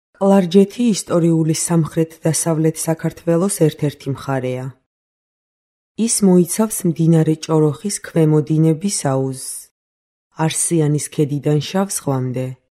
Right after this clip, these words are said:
მდინარეების იმერხევისა და არტანუჯის წყლის ხეობების ჩათვლით. პროვინციის სახელწოდება ბოლო დრომდე შემორჩა არტანუჯიდან ათიოდე კილომეტრით სამხრეთით მდებარე სოფელ კლარჯეთს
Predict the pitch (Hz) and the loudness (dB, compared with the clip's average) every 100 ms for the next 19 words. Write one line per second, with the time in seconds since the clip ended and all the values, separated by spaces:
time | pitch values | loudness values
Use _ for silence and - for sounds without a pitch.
0 | _ _ _ _ _ 170 160 156 147 139 | _ _ _ _ _ 4 6 6 4 2
1 | 135 135 131 - 156 165 165 - 165 151 | 0 -4 -8 -2 2 2 2 -2 -2 0
2 | 151 160 156 214 190 160 - 165 160 147 | -2 -4 -2 0 0 -2 0 2 2 2
3 | 147 - - 143 139 - 151 143 131 135 | -2 -4 -8 -6 -6 -6 -2 -2 -2 -4
4 | - 123 - 127 - - 131 131 - _ | -4 -8 -10 -12 -12 -10 -10 -10 -20 _
5 | _ _ _ _ _ - 202 202 208 - | _ _ _ _ _ 2 4 4 4 2
6 | 208 196 - 202 - 190 180 175 185 240 | 0 0 -2 -2 -4 -2 0 2 4 4
7 | 240 175 160 160 151 151 151 147 156 147 | 6 4 4 4 2 2 0 -2 0 0
8 | 147 - 202 196 156 - 151 147 143 139 | 0 -4 -2 0 0 -2 0 0 -2 -2
9 | 135 185 170 151 - 156 139 147 - 147 | 0 2 2 0 0 0 0 -4 -2 -2
10 | 143 143 - 190 196 - 165 151 - 143 | 0 -2 -2 -4 -4 -4 -2 -2 -2 -4
11 | 143 139 147 139 135 143 139 139 151 - | -4 -6 -4 -2 -2 -2 -2 -4 -6 -4
12 | 143 139 - 190 196 147 131 123 | -6 -4 -2 0 0 -2 -4 -6